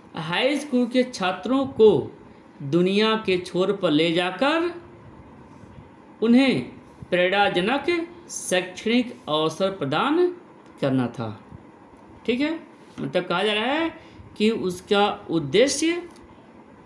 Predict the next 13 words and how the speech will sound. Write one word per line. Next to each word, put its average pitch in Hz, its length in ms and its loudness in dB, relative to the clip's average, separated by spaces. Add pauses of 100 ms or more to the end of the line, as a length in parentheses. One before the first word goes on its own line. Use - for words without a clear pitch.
(2750)
उसका 185 380 -2
उद्देश्य, 262 680 0 (760)
उसका 180 320 -2
ध्येय 233 540 0 (500)
हाई 160 380 -2
स्कूल 247 240 -2
के 262 240 0 (200)
छात्रों 165 520 0
को 208 460 0 (300)
दुनिया 202 500 2
के 196 220 0
छोर 180 320 0
पर 294 440 0